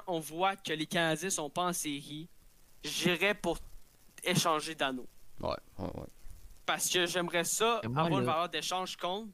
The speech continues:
Speaker 1: pour pas le perdre contre rien aux agents libres. Parce qu'il y a quand même une bonne valeur, là. Il y a, il y a quand même beaucoup de votes pour le Selkie.
Speaker 2: Ben, ça, ça dé-, ça dépend, euh, c-,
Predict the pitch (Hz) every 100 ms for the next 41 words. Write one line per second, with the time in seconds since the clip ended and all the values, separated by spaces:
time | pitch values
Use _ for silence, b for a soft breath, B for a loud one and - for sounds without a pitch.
0 | - - - - 156 202 208 165 - 185
1 | 175 156 139 - 143 160 165 - - -
2 | - - 147 151 151 151 147 143 147 127
3 | - 135 151 156 190 175 165 151 147 180
4 | 151 151 143 143 165 156 156 156 185 170
5 | 175 190 - 185 - 160 147 - 139 -
6 | 160 143 - - - 107 113 - - 120
7 | 120 - - 127 123 104 143 - - -
8 | - - - - 131 120 151 - 160 180
9 | 175 - - 95 95 95 95 - -